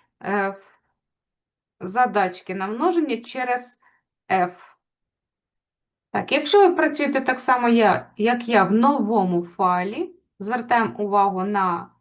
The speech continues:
тип T X T, він не запускається.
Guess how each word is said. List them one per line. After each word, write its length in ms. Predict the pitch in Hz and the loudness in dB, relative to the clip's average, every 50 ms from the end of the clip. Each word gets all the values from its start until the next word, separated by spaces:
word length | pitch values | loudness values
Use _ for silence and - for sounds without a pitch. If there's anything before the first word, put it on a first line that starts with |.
| _ _ _ _ | _ _ _ _
тип 400 | 247 214 - - - _ _ - | -6 -6 -6 -6 -10 _ _ -2
T 20 | |
X 420 | 220 190 170 170 - - - _ | 0 0 0 -2 -6 -12 -12 _
T, 180 | 262 277 302 294 | -4 -4 -2 -2
він 260 | 214 233 294 302 269 | -2 -2 0 0 0
не 160 | 233 262 254 | 0 -2 -2
запускається. 1040 | 226 240 240 - - 214 - - - 196 180 175 170 170 170 - _ _ - 190 202 | -2 -4 -6 -6 -8 -12 -14 -6 -2 0 0 0 0 -4 -8 -12 _ _ -18 -18 -18